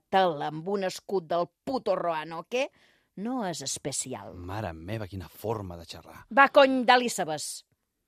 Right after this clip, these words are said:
Speaker 2: Ja no em tracta de vostè?
Speaker 1: No, ja no. A més, ets jove.
Speaker 2: I doncs tractarem de tu.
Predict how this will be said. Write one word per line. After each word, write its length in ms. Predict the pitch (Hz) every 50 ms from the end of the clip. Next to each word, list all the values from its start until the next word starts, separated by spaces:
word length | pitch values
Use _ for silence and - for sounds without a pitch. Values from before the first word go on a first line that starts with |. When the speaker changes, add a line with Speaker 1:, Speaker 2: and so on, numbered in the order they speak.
| _ 123
Speaker 2:
Ja 80 | 127
no 80 | 139 139
em 80 | 127
tracta 240 | 147 135 - - 123
de 80 | 120 117
vostè? 240 | 113 - - 226 226 - _ _ _ _ _ _ _ _ _ _ _ _ _ _ _ _ - - _ _ _ - 240
Speaker 1:
No, 220 | 247 233 196 170 - _ _ -
ja 300 | 214 202 277 294 262 233
no. 220 | 190 151 143 160 - _ _ _ _ _ _ _ _
A 80 | 240
més, 380 | 233 240 269 320 330 - - - - _ _ -
ets 240 | 277 - - - - -
jove. 320 | 262 285 262 214 156 160 - - _ _ -
Speaker 2:
I 80 | - 95
doncs 400 | 98 95 92 98 104 - - -
tractarem 560 | - 120 110 - - - 120 113 110 110 107
de 160 | 95 98 -
tu. 80 | 165